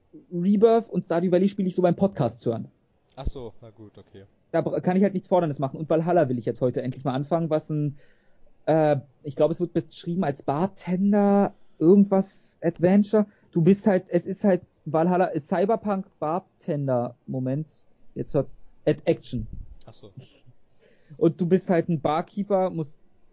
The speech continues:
Speaker 1: mit recht marginalen Gameplay-Elementen und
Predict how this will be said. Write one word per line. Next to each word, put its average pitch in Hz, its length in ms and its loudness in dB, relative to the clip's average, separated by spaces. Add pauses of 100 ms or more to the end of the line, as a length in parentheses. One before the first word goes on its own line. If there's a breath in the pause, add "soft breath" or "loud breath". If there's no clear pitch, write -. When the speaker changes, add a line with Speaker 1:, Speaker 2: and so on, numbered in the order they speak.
(120)
Speaker 1:
mit 175 160 -4 (420)
recht 180 280 -2
marginalen 170 640 0
Gameplay-Elementen 160 920 0
und 143 100 -6